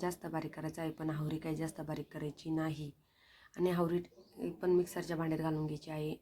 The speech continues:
आणि गुळाला काही बारीक करायचं नाही. जसं आहे तसाच कढईत टाकायचा आहे. आणि तीच हावरी भाजलेली थोडीशी का साईडला काढून ठेवायची आहे आपल्याला, ती लागते आपल्याला थोड्या वेळाने वरून टाकण्यासाठी शेवट. त्यासाठी मी थोडी हावरी काढून घेणार आहे आणि एक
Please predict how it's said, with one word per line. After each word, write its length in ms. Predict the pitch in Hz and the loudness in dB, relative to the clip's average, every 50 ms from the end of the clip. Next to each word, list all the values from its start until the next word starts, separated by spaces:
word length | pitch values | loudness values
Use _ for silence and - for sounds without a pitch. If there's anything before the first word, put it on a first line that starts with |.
| _ - | _ -4
आणि 160 | 160 160 156 | -2 -2 0
गुळाला 300 | 160 170 170 170 165 165 | 0 0 2 2 2 0
काही 160 | 165 165 160 | 0 -2 -2
बारीक 300 | 156 160 160 156 156 - | -2 -2 -2 -4 -4 -6
करायचं 300 | 160 151 151 147 - 151 | -8 -8 -6 -6 -6 -6
नाही. 140 | 151 160 180 - - _ _ _ _ - _ _ _ - | -4 -4 -4 -6 -10 _ _ _ _ -20 _ _ _ -6
जसं 220 | 175 180 175 - 180 | -4 -4 -2 0 0
आहे 120 | 170 160 165 | 0 0 -2
तसाच 240 | 175 165 175 170 - | -4 -4 -4 -6 -6
कढईत 280 | - 165 160 160 160 160 - | -6 -6 -4 -4 -4 -6 -6
टाकायचा 340 | 160 156 160 156 147 - 160 | -10 -8 -6 -8 -6 -6 -6
आहे. 220 | 151 147 151 160 - - _ - - - - - - - | -4 -4 -4 -6 -6 -10 _ -20 -20 -20 -20 -20 -8 -2
आणि 300 | 165 170 175 180 180 - - - | 2 6 6 6 6 4 0 -4
तीच 180 | - 220 214 208 | -2 -2 -2 0
हावरी 240 | 190 175 160 165 170 | -2 0 0 0 0
भाजलेली 460 | 156 165 160 156 151 151 156 151 - - | 0 0 0 0 -2 -2 -4 -4 -4 -4
थोडीशी 300 | 170 160 160 156 - 165 | -4 -2 -2 -2 -4 -6
का 200 | 160 - - 170 | -6 -4 -2 -2
साईडला 320 | 160 - 180 170 165 160 156 | 0 0 0 0 0 -2 -2
काढून 260 | 160 165 165 170 170 | -2 -2 -2 -2 -2
ठेवायची 360 | 165 165 156 147 143 - 156 | -2 -2 -4 -4 -4 -6 -6
आहे 160 | 151 147 147 | -4 -4 -4
आपल्याला, 460 | 143 139 - - 151 143 143 147 165 170 - _ _ - - - - - - - - - - _ - - - | -6 -6 -8 -8 -8 -8 -6 -6 -8 -8 -12 _ _ -20 -20 -20 -20 -20 -20 -20 -20 -20 -20 _ -20 -20 -20
ती 440 | - - - - - - 196 175 - - - | -20 -20 -20 -12 -4 -2 -2 -2 -2 -2 2
लागते 440 | 180 175 175 175 175 - - 180 175 | 2 4 4 4 0 -2 -2 0 2
आपल्याला 460 | 170 156 - - 156 151 147 - 165 | 2 2 0 -2 -4 -4 -4 -4 -4
थोड्या 160 | 156 151 151 | -4 -2 0
वेळाने 360 | 151 156 151 147 147 151 156 170 | 0 0 0 -2 0 0 0 2
वरून 280 | 165 185 180 180 170 | 2 4 4 4 4
टाकण्यासाठी 640 | 165 160 160 156 160 156 156 151 - 156 147 - 156 | 4 2 0 0 2 0 0 0 -2 -6 -6 -6 -4
शेवट. 300 | - - 170 156 143 - - - _ _ _ _ _ _ _ _ _ - | -2 0 0 0 -2 -4 -8 -16 _ _ _ _ _ _ _ _ _ -10
त्यासाठी 320 | 180 175 185 175 - 160 | -8 -6 -6 -4 -2 0
मी 120 | 160 160 | 0 0
थोडी 320 | 156 - 165 156 151 160 165 | 0 -2 -4 -4 -2 -2 0
हावरी 260 | 156 156 151 151 156 | 0 0 -2 -2 -4
काढून 240 | 160 165 165 170 165 | -4 -4 -2 0 0
घेणार 260 | 160 160 156 156 156 | 0 0 0 -2 -2
आहे 200 | 156 156 156 160 | -2 -2 -4 -4
आणि 260 | 165 160 165 165 175 | -2 0 0 2 2
एक 100 | 180 175 | 2 0